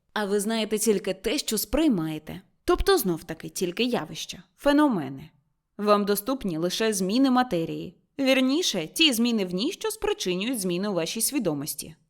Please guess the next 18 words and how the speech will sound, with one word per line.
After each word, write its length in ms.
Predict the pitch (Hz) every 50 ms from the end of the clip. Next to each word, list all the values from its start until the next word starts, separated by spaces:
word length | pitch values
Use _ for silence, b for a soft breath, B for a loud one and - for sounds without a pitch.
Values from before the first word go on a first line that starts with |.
| _ _ _ _ _
Позитивна 520 | - 233 226 240 262 254 320 285 262 247
наука 340 | 233 247 269 320 311 - 226
має 260 | 208 226 269 254 247
справу 360 | 240 - - 247 294 277 262 247
лише 320 | 240 240 233 - 302 302
з 80 | - -
феноменами, 760 | - 254 262 269 285 262 226 180 156 156 147 147 147 147 - _ _ _
а 140 | - - 277
ви 180 | 240 233 294 285
настільки 640 | 269 269 277 - - - 285 311 285 254 - 208 196
нерозважливі, 840 | 196 190 208 196 185 170 185 214 320 349 - 233 185 165 156 156 190
що 220 | - - - 269
пнетеся 560 | 233 - 233 247 262 254 - 294 349 - 339
в 60 | 294 277
онтологію, 840 | 294 294 285 381 381 311 220 185 175 165 156 165 156 156 156 156 -
аби 220 | 202 214 202 214 214
оперувати 600 | 208 214 226 226 214 202 208 247 277 - 220 220
номенами. 600 | 247 262 254 196 170 165 165 160 160 160 151